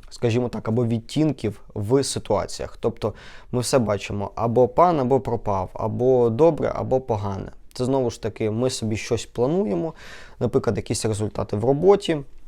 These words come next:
Якщо ми не досягаємо цих результатів, ми, як правило, схильні думати, що це невдача,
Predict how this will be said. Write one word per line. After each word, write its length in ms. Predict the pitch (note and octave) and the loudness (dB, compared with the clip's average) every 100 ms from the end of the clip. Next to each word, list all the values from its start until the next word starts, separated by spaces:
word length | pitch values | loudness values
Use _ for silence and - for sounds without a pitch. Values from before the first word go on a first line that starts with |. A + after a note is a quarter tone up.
| - - - - - - - | -18 -20 -20 -20 -20 -10 -4
Якщо 240 | A#2+ C3+ | 0 2
ми 100 | A#2+ | 2
не 60 | G#2+ | 2
досягаємо 560 | G#2 - A2+ A#2 G#2 | 0 0 0 0 0
цих 260 | G2+ - - | -4 -6 -2
результатів, 720 | A2+ A2 G#2+ D#3 - A2 - - - - - | -2 -2 2 0 0 -4 -6 -14 -18 -14 -4
ми, 200 | A#2+ C3+ | 2 4
як 160 | A#2 | 4
правило, 320 | - B2 A2 G#2+ | 4 4 4 0
схильні 340 | - A#2+ A2+ | 0 0 2
думати, 560 | A2+ C3 A2+ A2 G#2+ A2 | 4 4 2 0 0 -2
що 360 | - - A2 G#2+ | -8 -2 0 -2
це 300 | - A#2 A2+ | 0 2 2
невдача, 680 | A2+ A2 A2+ G#2+ - - | 0 0 0 0 -2 -10